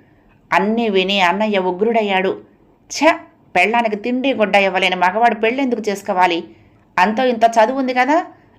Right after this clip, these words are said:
ఏదో ఒక ఉద్యోగంలో చేరకూడదా?" అంటూ విసుక్కున్నాడు.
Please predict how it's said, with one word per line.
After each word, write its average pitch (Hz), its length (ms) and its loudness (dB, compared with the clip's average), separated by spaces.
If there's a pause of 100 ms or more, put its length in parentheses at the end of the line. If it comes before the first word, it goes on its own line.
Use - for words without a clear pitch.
(140)
ఏదో 277 200 6
ఒక 269 160 2
ఉద్యోగంలో 247 480 2
చేరకూడదా?" 208 680 2 (460)
అంటూ 185 200 -2
విసుక్కున్నాడు. 185 720 -2